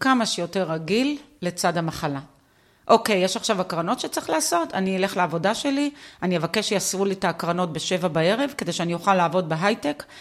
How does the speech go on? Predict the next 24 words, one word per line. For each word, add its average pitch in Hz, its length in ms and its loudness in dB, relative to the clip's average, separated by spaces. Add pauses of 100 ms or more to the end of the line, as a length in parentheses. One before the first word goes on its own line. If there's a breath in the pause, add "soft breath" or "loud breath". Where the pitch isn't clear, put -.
(220 loud breath)
ואז 196 220 6
לנסוע 190 300 0
לבלינסון 262 680 2
שלושים 247 460 0
וחמש 196 360 0
פעם, 269 340 0 (480 loud breath)
כל 240 320 6
יום 269 260 4
לעשות 190 300 0
את - 60 -4
ההקרנות. 147 520 -4
נועם 233 260 2
ניסתה 214 400 -2 (140)
ככל 196 360 -2
האפשר 208 300 0
שהמחלה 175 520 -2
לא 196 100 2
תפגע 180 380 -4
לה 160 80 0
בחיים. 143 420 -4 (340 loud breath)
היא 202 160 -2
כתבה 185 300 -2
מאמרים 170 760 0
שפורסמו, 160 880 -4